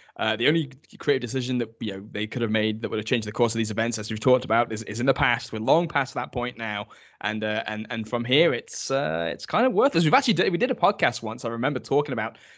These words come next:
trying to change this period of time, and I think the conclusion that everybody came to was it's pointless. <laughs> Like, it doesn't matter. Like,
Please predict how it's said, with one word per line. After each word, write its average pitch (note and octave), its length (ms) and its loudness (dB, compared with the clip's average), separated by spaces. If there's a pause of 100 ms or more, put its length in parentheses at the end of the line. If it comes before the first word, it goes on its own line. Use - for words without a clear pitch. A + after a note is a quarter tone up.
(100)
trying D3+ 520 4
to B2 280 -2
change D3+ 480 0
this B2+ 140 -8
period B2+ 300 -2
of A2 60 -8
time, D3+ 340 2
and B2+ 100 0
I A#2+ 40 0
think D#3 140 -8
the C3+ 60 0
conclusion C3 460 0
that A2 60 2
everybody A#2 260 -2
came D3 220 -2
to - 160 -4
was A#2 280 -2 (180)
it's E3 120 -6
pointless. F3+ 580 2
<laughs> - 60 4 (180)
Like, D4 240 2
it C#4 300 0
doesn't A3 240 0
matter. A3+ 260 0
Like, D3 400 -2